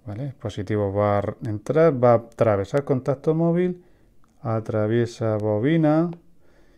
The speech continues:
sale la corriente hacia negativo y termino en masa, borne negativo de batería. Vale. Esta corriente en la bobina genera un campo magnético,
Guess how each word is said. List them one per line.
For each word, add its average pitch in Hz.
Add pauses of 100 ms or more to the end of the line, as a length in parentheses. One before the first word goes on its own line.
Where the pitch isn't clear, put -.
(260)
sale 117
la 110
corriente 123
hacia 120
negativo 165 (200)
y 185 (960)
termino 117
en 117
masa, 98
borne 104
negativo 92
de 101
batería. 90 (880)
Vale. 90 (640)
Esta -
corriente 185
en 139
la 139
bobina 165
genera 143
un 139
campo 147
magnético, 143